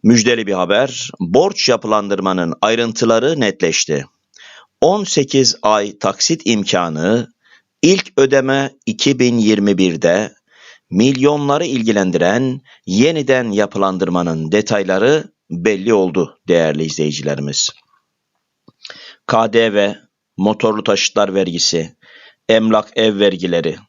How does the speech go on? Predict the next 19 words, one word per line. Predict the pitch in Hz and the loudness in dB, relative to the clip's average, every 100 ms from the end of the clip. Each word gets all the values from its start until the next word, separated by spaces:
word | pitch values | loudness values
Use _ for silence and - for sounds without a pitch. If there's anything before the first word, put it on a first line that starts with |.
| _ _ - - _ | _ _ -20 -20 _
S | - 120 110 | 0 2 2
G | 110 | 0
K | - 117 - | 0 -2 -2
primleri | 107 98 95 90 113 - _ | -2 0 0 0 -2 -6 _
kapsama | - 95 - 87 80 | -2 -2 -2 -4 -4
alındı. | 71 65 60 - _ _ _ - - - - - | -4 -8 -10 -16 _ _ _ -20 -20 -20 -20 -2
Borçlar | 104 147 - 165 180 - - | 2 2 0 -2 -2 -4 -2
on | 180 196 | 0 0
sekiz | - 147 127 - | -2 -2 -2 0
ay | - 101 113 - | 0 0 -2 -8
taksitle | - 123 - - 170 170 110 113 - _ | -6 -4 -4 0 -2 0 -2 -2 -4 _
ödenebilecek. | 120 117 113 123 131 95 78 71 67 - - _ _ _ _ - _ _ | 0 2 0 -2 -2 -2 -2 -2 -10 -14 -18 _ _ _ _ -20 _ _
Peşin | - 107 214 226 139 | 0 2 2 2 2
ödeme | 127 98 82 | 2 0 0
yapanın | 98 123 110 87 73 69 | -2 -2 -4 -4 -6 -6
gecikme | - 190 220 - 156 | -2 -2 -2 -2 -2
zammının | 143 123 104 95 98 147 202 - _ _ | 0 -2 -2 0 0 -2 -4 -12 _ _
yüzde | 87 104 156 147 160 196 151 | -4 -4 -2 -2 2 0 0
doksanı | 120 131 127 - 127 113 127 175 | -8 -12 -12 -4 0 2 2 2